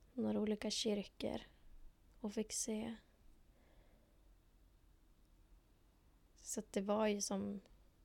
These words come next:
Vi kände oss ju lite grann som en del av, av dem när vi var där. För vi var ju ändå och hälsade på dem. Det här är lite samma sak.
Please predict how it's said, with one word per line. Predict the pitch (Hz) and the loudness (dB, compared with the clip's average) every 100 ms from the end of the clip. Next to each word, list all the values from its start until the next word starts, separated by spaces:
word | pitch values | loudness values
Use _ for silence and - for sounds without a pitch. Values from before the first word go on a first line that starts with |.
| - - - - - - - - - - - - - - - - - - - - - - - - - - | -20 -20 -20 -20 -20 -20 -20 -20 -20 -20 -20 -20 -20 -20 -20 -20 -20 -20 -20 -20 -20 -20 -20 -20 -20 -2
Vi | 220 | 2
kände | 214 - 208 196 214 | 4 4 4 4 2
oss | 214 196 | 2 0
ju | 196 | 0
lite | 202 - | -2 -2
grann | 196 196 202 | -2 -2 0
som | 196 196 | 0 0
en | 190 | 0
del | 190 - 208 208 | 0 0 -2 -6
av, | 214 214 - - - - | -6 -8 -10 -20 -16 -4
av | 196 196 | -4 0
dem | 220 - 208 202 - - - | 0 0 -6 -12 -18 -16 -4
när | 202 | -2
vi | 196 202 | 0 0
var | 220 | -2
där. | 214 226 - | -4 -8 -8
För | - | 0
vi | 190 | 2
var | 190 202 | 2 2
ju | 202 | 2
ändå | 190 196 | 0 -2
och | |
hälsade | 196 196 190 | -2 -4 -6
på | - 226 220 | -4 -2 -2
dem. | 208 214 - - - - - - - - - - 107 101 - - - - - - - - - - | -4 -6 -6 -16 -20 -20 -20 -20 -20 -20 -20 -16 -14 -14 -16 -20 -20 -20 -20 -20 -20 -20 -8 -2
Det | |
här | 196 180 | 0 0
är | 180 | -2
lite | 180 - 214 - | -4 -8 -10 -6
samma | - 190 180 | -2 0 0
sak. | 190 - - | -2 -4 -8